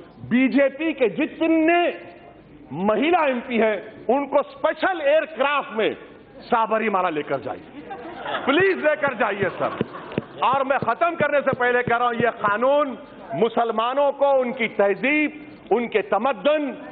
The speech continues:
उनके मजहब से दूर करने के लिए लाया गया है। Sir, हम जब तक भारत में रहेंगे, सुबह क़यामत तक रहेंगे, अपने दीन पर रहेंगे, कुरान और सुन्नत पर रहेंगे।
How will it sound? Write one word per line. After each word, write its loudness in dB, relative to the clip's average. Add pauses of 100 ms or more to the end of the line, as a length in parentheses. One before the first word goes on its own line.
उनके 0
मजहब 0
से 0
दूर -2
करने 0
के 0
लिए 2
लाया 2
गया 0
है। 0 (300)
Sir, 4
हम -2
जब -2
तक 0
भारत 0
में 2
रहेंगे, 2 (480)
सुबह 4
क़यामत -2
तक 0
रहेंगे, 2 (280)
अपने 2
दीन 0
पर 0
रहेंगे, 2 (300)
कुरान 2
और 2
सुन्नत 0
पर 2
रहेंगे। 2